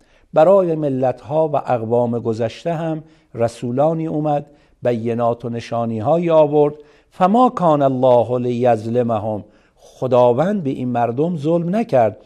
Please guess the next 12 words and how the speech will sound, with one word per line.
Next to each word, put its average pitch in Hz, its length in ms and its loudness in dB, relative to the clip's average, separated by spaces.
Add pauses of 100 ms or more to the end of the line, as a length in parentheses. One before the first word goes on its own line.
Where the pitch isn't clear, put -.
(320)
ولکن 127 800 0
کانوا 123 680 0 (100)
انفسهم 120 1000 -6
یظلمون، 113 880 -2 (280)
اما 190 200 0
این 220 140 0
مردم 151 300 0
خودشون 196 520 -4
به 147 80 -2
خودشون 156 440 -6
ظلم 117 260 0
کردن. 104 440 -2